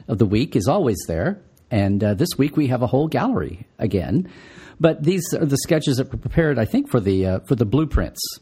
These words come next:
for the commercially available, you know, blueprints for fans. But the top view has that, that crystal at the back of the saucer. That's where the, uh, I guess,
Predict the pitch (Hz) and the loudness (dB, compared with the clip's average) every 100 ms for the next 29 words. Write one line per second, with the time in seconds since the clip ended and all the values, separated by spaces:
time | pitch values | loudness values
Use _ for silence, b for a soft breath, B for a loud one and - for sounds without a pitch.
0 | - 123 107 98 - 120 113 - 104 98 | 0 2 2 0 0 0 0 0 2 2
1 | 92 95 92 87 85 - _ _ 135 90 | 2 0 0 -2 -2 -8 _ _ 0 2
2 | 92 110 107 98 - 104 - 175 113 92 | 2 0 2 -2 0 0 0 0 0 0
3 | 123 - B B B B - 135 135 180 | -2 -4 B B B B -2 0 2 0
4 | 220 131 110 101 107 107 170 180 131 120 | 0 0 2 2 0 0 0 0 0 0
5 | - - - 120 117 - - 156 - 92 | -4 -16 -6 0 0 0 -2 0 0 -2
6 | - - - 117 - 110 110 107 107 98 | -2 -14 -4 -4 0 2 2 0 0 0
7 | - 101 87 71 67 - 92 - 117 101 | 0 0 0 -4 -6 -4 -4 0 2 2
8 | 90 92 90 87 85 110 - _ _ _ | 2 2 2 2 0 -4 -10 _ _ _
9 | - 98 | 0 2